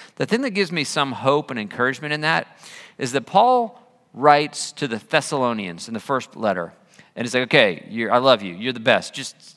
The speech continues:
totally love you. However, you're wrong about this, and you're screwing this up, and I really wanna see a little bit change over here," okay? He's writing Bible.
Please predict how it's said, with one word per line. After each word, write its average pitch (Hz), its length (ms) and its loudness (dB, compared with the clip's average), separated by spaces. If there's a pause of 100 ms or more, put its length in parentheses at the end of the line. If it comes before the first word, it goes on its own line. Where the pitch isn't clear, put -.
(140)
totally 170 340 4
love 151 220 6
you. 113 120 -4
However, 143 560 2 (340)
you're 107 140 -2
wrong 170 240 6
about 190 280 4
this, 151 300 2
and 110 80 -10
you're 104 80 -6
screwing 160 400 -4
this 151 260 -4
up, 131 320 6
and 110 80 -8
I 107 40 0
really 127 220 0
wanna 123 180 0
see 120 300 -2
a 95 100 -4
little 113 180 -2
bit 110 140 -4 (220)
change 104 400 -4
over 95 180 -6
here," 92 280 -8 (380)
okay? 131 240 2 (1400)
He's 131 180 -6
writing 151 460 4 (460)
Bible. 101 520 4